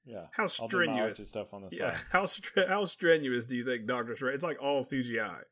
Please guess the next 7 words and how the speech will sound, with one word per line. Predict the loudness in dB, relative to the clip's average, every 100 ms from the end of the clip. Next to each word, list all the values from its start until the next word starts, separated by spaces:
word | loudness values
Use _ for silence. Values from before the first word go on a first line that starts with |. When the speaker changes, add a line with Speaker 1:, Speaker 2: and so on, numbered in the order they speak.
| -20 -20 -20 _ _ _ _ _ -20 _ _ _ _ _ _ _ -20 -20 -20 -20 -20 _ _ -20 -20 _ -20 _ -4 -4 -6 -18 -20 0
Speaker 2:
<laughs> | 2 2 2 -2 -4 -6 -16 -16 -18 -10
Uh, | 0 4 6 8
it |
was | 8 8
a |
movie. | 8 8 8 4
Speaker 1:
Yeah. | 2